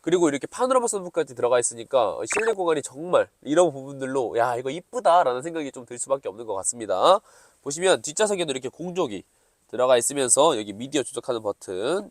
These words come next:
여기도 수납 공간 들어가 있는 차량이고요. 여기도 이게 컵홀더 이렇게 들어가 있고요. 이 뒷좌석에도 커튼이 들어가 있습니다. 여기도 들어가 있는데 문 쪽도 보시면 이렇게 열선 시트, 그리고 햇빛 가리개,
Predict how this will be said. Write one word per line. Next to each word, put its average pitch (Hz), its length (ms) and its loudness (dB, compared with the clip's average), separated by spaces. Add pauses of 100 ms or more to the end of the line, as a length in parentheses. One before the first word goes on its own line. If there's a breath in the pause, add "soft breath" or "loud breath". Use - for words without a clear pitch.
(140)
여기도 113 200 -8
수납 190 240 -4
공간 151 480 0
들어가 104 280 -2
있는 113 180 -4
차량이고요. 170 480 0 (920)
여기도 113 260 -2
이게 98 140 -6
컵홀더 190 480 4 (800)
이렇게 - 180 -14
들어가 131 280 2
있고요. 123 480 0 (800)
이 175 100 -6
뒷좌석에도 240 480 8
커튼이 269 340 0
들어가 170 240 8
있습니다. 120 400 2 (200)
여기도 165 300 2
들어가 151 280 6
있는데 139 380 8
문 160 220 -12
쪽도 202 240 -4
보시면 131 480 -2
이렇게 120 260 -6
열선 156 320 6
시트, - 380 -4 (1200)
그리고 131 340 0
햇빛 247 320 -2
가리개, 131 560 6